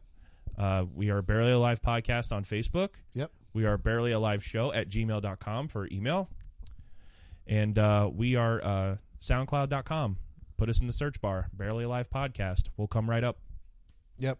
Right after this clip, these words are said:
Speaker 2: and we're gonna give the information on the pizza eating contest. We're gonna put, I'm gonna do that today.
Speaker 1: Okay.
Speaker 2: So you're gonna see that on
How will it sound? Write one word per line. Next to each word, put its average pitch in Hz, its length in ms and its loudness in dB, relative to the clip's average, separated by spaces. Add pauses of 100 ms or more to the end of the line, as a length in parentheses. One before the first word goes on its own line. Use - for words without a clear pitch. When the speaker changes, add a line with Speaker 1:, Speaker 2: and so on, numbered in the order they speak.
Speaker 2:
and 120 100 -2
we're 127 80 2
gonna 131 140 2
give 127 120 2
the 135 60 0
information 135 440 -2
on 135 80 0
the 127 40 -2
pizza 135 260 -2
eating 135 160 -2
contest. 139 540 0
We're 123 60 -4
gonna 113 140 -2
put, 123 200 -6
I'm 117 120 -4
gonna 120 100 0
do 117 160 -2
that 120 220 -4
today. 107 380 -4 (160)
Speaker 1:
Okay. 113 220 2 (220)
Speaker 2:
So - 140 -8
you're 107 60 -4
gonna 107 120 -4
see 113 160 -6
that 110 200 -2
on 107 200 -6